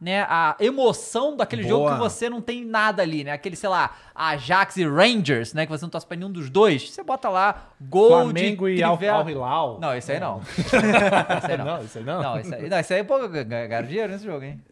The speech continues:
Speaker 2: Opa,
Speaker 1: Opa,
Speaker 2: é, eu tô
Speaker 1: ganharam dinheiro.
Speaker 2: falando.
Speaker 1: Qua-,
Speaker 2: Mas
Speaker 1: né?
Speaker 2: e, e se eu não gosto muito de futebol, eu quero joguinho,
Speaker 1: Tem
Speaker 2: tem?
Speaker 1: vários joguinhos
Speaker 2: Boa.
Speaker 1: também, tá? Lá com o site com transparência, com segurança. Você joga com responsabilidade, tá? Cuide bem do seu dinheiro.
Speaker 2: Isso.
Speaker 1: Faz lá pra brincar que você vai se divertir, eu tenho certeza.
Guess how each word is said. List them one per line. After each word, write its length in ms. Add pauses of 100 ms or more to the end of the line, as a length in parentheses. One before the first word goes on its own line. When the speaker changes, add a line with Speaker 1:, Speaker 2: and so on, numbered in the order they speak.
Speaker 2:
Opa, 320
Speaker 1:
Opa, 460
Speaker 2:
é, 20
eu 40
tô 20
Speaker 1:
ganharam 240
dinheiro. 260
Speaker 2:
falando. 300
Speaker 1:
Qua-, 260
Speaker 2:
Mas 160
Speaker 1:
né? 180
Speaker 2:
e, 40
e 20
se 100
eu 60
não 100
gosto 220
muito 140
de 60
futebol, 440
eu 60
quero 180
joguinho, 400
Speaker 1:
Tem 180
Speaker 2:
tem? 140
Speaker 1:
vários 320
joguinhos 360
Speaker 2:
Boa. 160
Speaker 1:
também, 320
tá? 220
Lá 160
com 80
o 40
site 260
com 80
transparência, 520
com 120
segurança. 600
Você 200
joga 320
com 160
responsabilidade, 880
tá? 300 (200)
Cuide 220
bem 140
do 80
seu 120
dinheiro. 460 (180)
Speaker 2:
Isso. 220
Speaker 1:
Faz 260
lá 140
pra 120
brincar 420
que 60
você 100
vai 160
se 80
divertir, 300
eu 40
tenho 120
certeza. 500